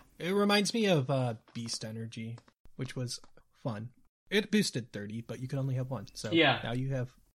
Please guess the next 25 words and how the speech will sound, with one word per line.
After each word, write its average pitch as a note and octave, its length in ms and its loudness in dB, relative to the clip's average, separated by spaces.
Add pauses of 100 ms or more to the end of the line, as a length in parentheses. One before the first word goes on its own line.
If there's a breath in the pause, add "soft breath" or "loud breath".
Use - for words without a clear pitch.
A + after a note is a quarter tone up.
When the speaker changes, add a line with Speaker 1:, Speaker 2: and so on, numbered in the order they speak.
(140)
Speaker 2:
Yeah. A#2+ 380 6 (160)
You F#3+ 180 8
do A#3 140 12
two B3+ 180 12
seventy A#3 360 12
on A3+ 140 12
the A3 80 10
Urshifu, C4+ 480 10
you C#4 100 10
can A3+ 200 10
one-shot E3+ 640 12
all C#3+ 160 10
the C3+ 100 6
big A#2+ 420 6
V B2+ 160 6
maxes A2 640 2
with C3+ 200 4
enough, A#2 300 4 (220)
you C3 120 0
know, G2+ 180 0 (160)
boost. - 520 -10 (420)
And D#3 180 12
they're F3 140 12
there. A#2 400 10 (440)
Speaker 1:
Yeah. A2 500 -8